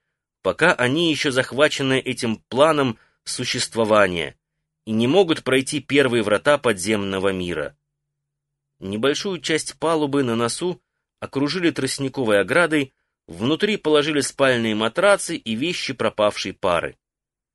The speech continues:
Каждый вечер Сидуду делала подношения.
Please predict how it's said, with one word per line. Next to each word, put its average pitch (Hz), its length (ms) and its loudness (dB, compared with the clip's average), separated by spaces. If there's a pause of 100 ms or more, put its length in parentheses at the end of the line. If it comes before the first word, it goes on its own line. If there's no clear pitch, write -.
(360)
Каждый 113 380 0
вечер 143 480 -2 (400)
Сидуду 175 580 -4
делала 127 480 4
подношения. 101 960 -2